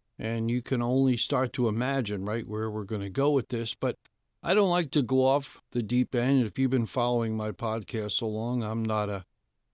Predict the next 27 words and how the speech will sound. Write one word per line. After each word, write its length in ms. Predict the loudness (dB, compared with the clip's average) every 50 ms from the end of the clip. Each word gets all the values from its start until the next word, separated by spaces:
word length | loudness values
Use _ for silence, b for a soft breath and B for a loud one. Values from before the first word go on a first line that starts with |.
| _ _
you 120 | -4 -2 0
know, 100 | 0 0
a 40 | 0
screamer 640 | 0 0 2 4 4 6 6 6 6 4 4 4
and 160 | 2 2 0
an 120 | -2 -2 -2
alarmist 760 | -2 -2 0 0 2 2 2 2 2 4 4 2 2 2 0
and 220 | -2 -2 -2 -2 -2
saying, 380 | -2 0 0 0 0 -2 0
"Run 200 | 0 2 2 0
for 140 | 0 0 -2
the 100 | 0 2
hills, 560 | 2 4 4 4 2 2 0 -2 -2 -4 -6 -8 _ _ _ _ _ -10
the 140 | -6 -4
sky 360 | -2 -2 -2 0 0 0 0 0
is 180 | 0 0 0
falling." 560 | 0 0 2 2 4 4 2 2 0 -4 -6 -10 _ _ _ _ _ _ _ _ -12
These 560 | -8 -2 0 2 2 4 2 2 2 2 0 -2 _ -2
podcasts 800 | -2 0 0 0 -2 -2 -2 0 2 2 2 2 0 -2 -2 -4
are 120 | -6 -6
designed 800 | -4 -2 -2 0 0 0 0 0 0 2 2 2 2 2 0 -2 -8 -18 _ _ _ _ _ _
to 140 | -6 -6 -4
bring 260 | -2 0 0 0 0
us 160 | 0 -2 -2 -2
closer 460 | -2 0 0 0 0 0 -2 -4 -4
to 80 | -4
God. 420 | -4 -2 0 0 0 -2 -4 -6